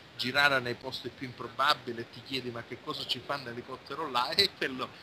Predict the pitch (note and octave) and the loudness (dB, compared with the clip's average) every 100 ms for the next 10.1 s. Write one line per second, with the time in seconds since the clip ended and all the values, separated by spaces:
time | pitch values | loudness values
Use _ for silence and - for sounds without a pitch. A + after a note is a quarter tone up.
0 | - - D#3+ D#3 C#3 - D#3 C#3+ C#3+ - | -14 0 2 2 2 2 0 0 -2 0
1 | E3+ D#3+ C#3 - C3+ C#3 C#3 C#3+ - C#3+ | -2 0 -4 -4 -4 -4 -6 -6 -6 -6
2 | C3+ E3+ - - - E3 - F3 F#3+ D#3+ | -4 -6 -6 -8 0 4 4 4 2 0
3 | C3+ - - G#3+ - - C#3+ D3+ D#3+ D#3 | -2 -2 -4 -6 -4 0 0 2 2 2
4 | C#3 D3 D#3 E3+ D3+ - - - - D#3 | 2 0 4 4 2 0 -12 -10 2 2
5 | C3+ - F3+ F#3+ D3 C3 B2 A#2+ - D#3+ | 2 -2 2 4 4 2 -2 -4 -2 4
6 | G#3+ G3+ E3+ F#3 E3+ E3+ - F#3 - A3 | 4 4 2 0 -2 -4 -4 -4 -4 -6
7 | G3+ F#3 D3+ C#3 E3 D#3 D3 B2+ C#3+ D#3+ | 0 0 0 -2 -4 -4 -4 -4 -4 -4
8 | E3 A3 - D3+ D3 D3 D3 - A#2+ G2+ | -4 -4 -4 -8 -8 -10 -10 -4 -4 -4
9 | A2+ - D3 E3+ E3+ D3+ - G#2+ G#2+ - | -10 -8 -2 0 0 0 -2 -6 -8 -10